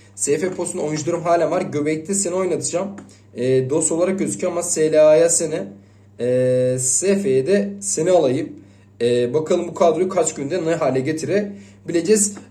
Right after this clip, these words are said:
E, farklı hesap almayı düşünmüyorum arkadaşlar. Burayı oyuncu pozisyonlarına Göbek yapacağım. Daha oldu-, daha iyi olduğunu düşünerekten.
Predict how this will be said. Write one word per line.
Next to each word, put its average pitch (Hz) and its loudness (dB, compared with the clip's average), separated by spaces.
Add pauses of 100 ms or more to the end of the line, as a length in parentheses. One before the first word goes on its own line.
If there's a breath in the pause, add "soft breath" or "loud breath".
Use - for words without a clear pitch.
E, 160 6
farklı 190 4
hesap 202 2
almayı 208 4
düşünmüyorum 190 2
arkadaşlar. 143 -6
Burayı 165 -2 (180)
oyuncu 147 -4
pozisyonlarına 160 -2
Göbek 156 -2
yapacağım. 151 -4 (1080)
Daha 135 4
oldu-, 123 2
daha 135 4
iyi 147 2
olduğunu 113 2
düşünerekten. 104 -6